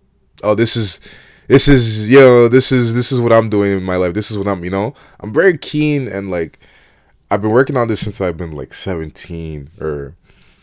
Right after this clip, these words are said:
even before that, sixteen. Just working on listening, man. Working on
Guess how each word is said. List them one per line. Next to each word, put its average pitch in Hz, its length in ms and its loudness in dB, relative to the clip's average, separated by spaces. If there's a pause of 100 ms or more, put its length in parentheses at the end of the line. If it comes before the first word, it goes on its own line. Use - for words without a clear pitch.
(180)
even 135 180 -4
before 92 280 -4
that, 76 120 -4
sixteen. 87 580 -12 (300)
Just 92 140 -14
working 185 260 0
on 202 120 -2
listening, 147 360 -4
man. 80 220 -10 (1120)
Working 127 340 0
on 110 340 -2